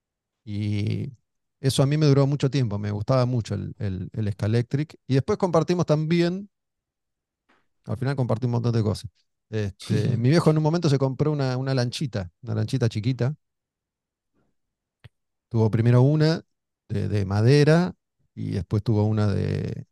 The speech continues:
Speaker 1: fibra de vidrio, ¿no? Una lanchita chiquita con un motor chico, pero íbamos al Tigre un montón.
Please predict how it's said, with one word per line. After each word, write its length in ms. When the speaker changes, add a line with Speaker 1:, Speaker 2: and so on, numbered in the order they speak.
Speaker 1:
fibra 260
de 60
vidrio, 460
¿no? 160
Una 140
lanchita 340
chiquita 400
con 120
un 80
motor 280
chico, 440
pero 160
íbamos 280
al 160
Tigre 320
un 80
montón. 600